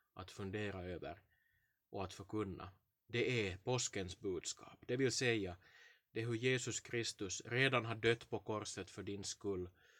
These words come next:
hur han har besegrat döden för att ge evigt liv också till dig. Det här är framförallt det budskap som vi får ta fasta vid och som Kristi kyrka framförallt ska förkunna.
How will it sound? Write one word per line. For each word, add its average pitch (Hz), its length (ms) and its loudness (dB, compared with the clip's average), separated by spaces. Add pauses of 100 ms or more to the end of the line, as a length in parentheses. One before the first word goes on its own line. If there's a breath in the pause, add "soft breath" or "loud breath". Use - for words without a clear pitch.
(260 soft breath)
hur 110 120 -2
han 101 160 -6
har 98 220 0
besegrat 117 760 0
döden 107 480 2 (320 soft breath)
för - 160 -8
att 117 200 0
ge 113 340 2
evigt 101 300 -4
liv 98 320 -4
också 98 360 -6
till 85 240 -6
dig. 95 400 -6 (1080 soft breath)
Det 117 80 0
här 143 280 8
är 120 140 10
framförallt 120 580 4
det 110 100 4
budskap 110 600 0
som 104 180 -4
vi 101 80 -4
får 98 180 -6
ta 87 160 -8
fasta 123 400 0
vid 95 300 -2 (520 soft breath)
och 131 120 -6
som 123 200 0
Kristi 123 380 0
kyrka 104 560 -6
framförallt 92 800 -2
ska 90 320 -4
förkunna. 92 560 -8